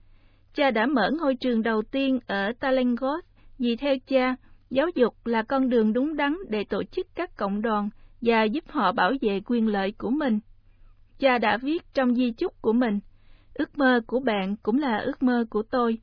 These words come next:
cuộc chiến của bạn cũng là cuộc chiến của tôi. Bạn và tôi, chúng ta cùng một, cùng liên kết để xây dựng nước Chúa." Talengot ngày nay đã thay đổi, không phải chỉ ở bề mặt bên ngoài,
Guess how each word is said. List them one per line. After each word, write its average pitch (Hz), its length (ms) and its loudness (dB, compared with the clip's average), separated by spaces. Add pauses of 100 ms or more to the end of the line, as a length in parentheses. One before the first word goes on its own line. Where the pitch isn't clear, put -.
(380)
cuộc 220 240 0
chiến 294 280 0
của 208 140 -2
bạn 208 340 -2
cũng 233 200 -2
là 277 220 0
cuộc - 240 -10
chiến 269 260 -2
của - 140 -6
tôi. 233 360 -2 (460)
Bạn 214 380 0
và 240 220 0
tôi, 254 300 0 (280)
chúng 320 160 -6
ta 247 340 0
cùng 208 260 -2
một, 185 200 -2 (440)
cùng 233 240 4
liên 269 200 2
kết 285 240 0 (100)
để 208 200 0 (100)
xây 262 180 4
dựng 196 280 0
nước 262 160 -2 (120)
Chúa." 269 220 -2 (1080)
Talengot 262 680 4
ngày 247 200 0
nay 247 360 2
đã 202 220 -2
thay 262 220 0
đổi, 208 340 -2 (460)
không 269 220 0
phải 214 360 2
chỉ 233 140 -2
ở 220 240 0
bề 269 180 4
mặt 214 300 0
bên 247 320 2
ngoài, 208 340 0